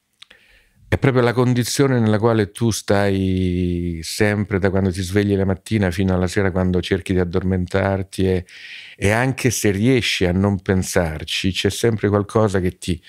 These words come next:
ti riavvolge e ti riporta in quel, in quella condizione. Quindi è, lì bisogna fare un grande, un grande lavoro che non è, non è facile.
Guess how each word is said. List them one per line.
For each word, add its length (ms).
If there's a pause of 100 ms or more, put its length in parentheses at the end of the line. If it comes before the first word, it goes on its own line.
(600)
ti 80
riavvolge 800
e 120
ti 100
riporta 760 (500)
in 200
quel, 300
in 80
quella 260
condizione. 880
Quindi 280
è, 160 (800)
lì 120
bisogna 300
fare 180
un 80
grande, 460
un 100
grande 320
lavoro 320
che 80
non 160
è, 160 (640)
non 240
è 80
facile. 800